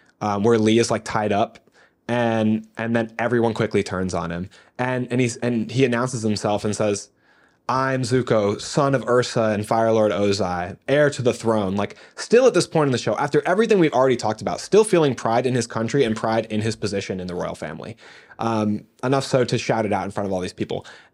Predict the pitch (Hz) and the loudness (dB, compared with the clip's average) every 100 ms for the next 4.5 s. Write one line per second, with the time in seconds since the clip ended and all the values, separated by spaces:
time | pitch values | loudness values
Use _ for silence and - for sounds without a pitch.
0 | 123 131 127 123 120 - _ _ _ _ | -4 0 2 0 -2 -6 _ _ _ _
1 | _ _ - 143 139 120 135 123 95 92 | _ _ 2 4 4 2 2 2 2 -2
2 | 82 98 101 110 113 117 101 - 95 - | -2 -2 -2 -2 0 0 0 -2 -6 -4
3 | 104 101 101 - 110 104 110 98 110 113 | -2 0 0 0 -2 -2 -2 0 0 2
4 | 143 208 190 156 - | 2 2 2 0 -4